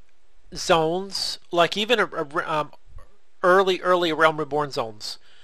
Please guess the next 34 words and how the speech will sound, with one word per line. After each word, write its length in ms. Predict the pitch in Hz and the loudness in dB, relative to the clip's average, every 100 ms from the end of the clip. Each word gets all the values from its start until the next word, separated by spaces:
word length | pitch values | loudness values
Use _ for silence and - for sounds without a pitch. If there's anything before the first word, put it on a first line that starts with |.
| - - - - - | -16 -16 -16 -16 2
they 220 | 190 190 | 8 8
have 300 | 185 - - | 6 0 -8
still 420 | - - - 220 | -4 0 6 6
figured 400 | 214 - 196 190 | 6 -4 -2 4
out 140 | 180 175 | 6 6
a 60 | |
way, 580 | 160 165 160 147 135 127 - - - - - | 4 6 6 6 0 -4 -12 -18 -18 -16 -8
um, 420 | - 165 160 156 147 | 4 8 8 6 2
with 180 | 160 | -2
certain 320 | - 190 185 170 | 4 4 4 -2
quests 480 | - 180 165 156 | 4 8 8 6
and 140 | 170 147 | -4 -2
things 280 | 160 147 170 | -2 -2 -6
that 120 | 156 | -4
make 220 | 156 - | -4 -2
you 80 | 160 | -2
go 240 | 160 151 | 4 4
here, 340 | - 151 151 143 | 2 -2 -2 0
go 180 | 147 | -2
there. 380 | 143 143 139 131 - - - | 0 2 2 2 -2 -12 -4
They've 120 | 156 | -2
still 260 | 156 - 208 | 0 4 4
figured 280 | 214 202 180 | 4 2 6
out 100 | 170 | 6
a 60 | |
way 220 | 160 170 156 | 6 2 0
to 40 | |
keep 360 | - 185 170 - | -4 -8 -8 0
those 240 | 160 160 | 2 2
zones 300 | 170 151 139 | 0 -2 -4
populated, 880 | - 165 170 175 147 143 139 135 - | 0 4 4 4 -4 -2 -2 -4 -6
even 400 | 165 165 160 139 | -8 -2 -2 -2
with, 400 | 131 147 139 - | -2 0 0 0
um, 460 | 143 135 127 123 | 2 4 2 0